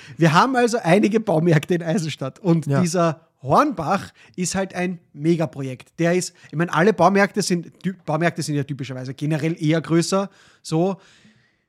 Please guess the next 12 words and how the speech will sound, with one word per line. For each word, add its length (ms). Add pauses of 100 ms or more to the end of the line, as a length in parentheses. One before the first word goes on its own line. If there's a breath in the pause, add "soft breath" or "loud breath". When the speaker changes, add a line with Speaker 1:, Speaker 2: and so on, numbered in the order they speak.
(140)
Speaker 1:
der 240
Obi 300
ist 380
riesig, 680
der 140
ist 80
nicht 160
groß, 340
der 180
ist 220
riesig. 540
Speaker 2:
Mhm. 320